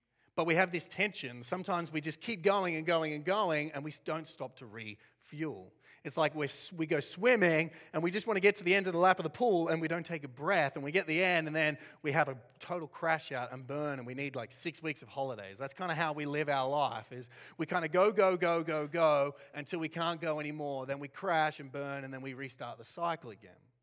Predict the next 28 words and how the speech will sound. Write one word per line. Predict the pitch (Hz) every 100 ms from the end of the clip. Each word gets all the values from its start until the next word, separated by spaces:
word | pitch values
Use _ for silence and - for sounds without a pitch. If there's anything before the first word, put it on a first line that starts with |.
| _ _ - _ -
And | 165
so | 208 190 190 175
as | 220 277 226
Jesus | 143 214 220 180 151
gets | - 165 175
with | 190
his | 160 156
disciples, | 151 - 160 160 123 113 120
and | 135
he's | 143
about | 147 180 214
to | 196
leave | 165 180 165 117
them, | 95 101 - -
he's | 185
giving | 180 240 262
them | 233
a | 196
massive | 175 175 - 151
task. | - 113 - -
He's | 156 156
gonna | 202 220
later | 170 160 190 185
tell | 175 143
them | 143 135
in | 131
Matthew | 143 185
twenty-eight, | 165 165 139 110 110